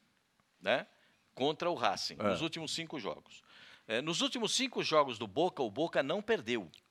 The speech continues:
Speaker 1: Tem quatro vitórias e um empate. O Racing, nos últimos cinco jogos, tem duas derrotas, um empate.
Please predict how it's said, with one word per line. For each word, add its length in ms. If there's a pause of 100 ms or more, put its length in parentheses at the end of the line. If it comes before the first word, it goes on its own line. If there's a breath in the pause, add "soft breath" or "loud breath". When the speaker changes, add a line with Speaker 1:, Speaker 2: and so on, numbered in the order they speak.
(320)
Speaker 1:
Tem 120
quatro 320
vitórias 480
e 60
um 20
empate. 580 (380 soft breath)
O 120
Racing, 440
nos 160
últimos 400
cinco 320
jogos, 320
tem 220
duas 320
derrotas, 600
um 120
empate. 720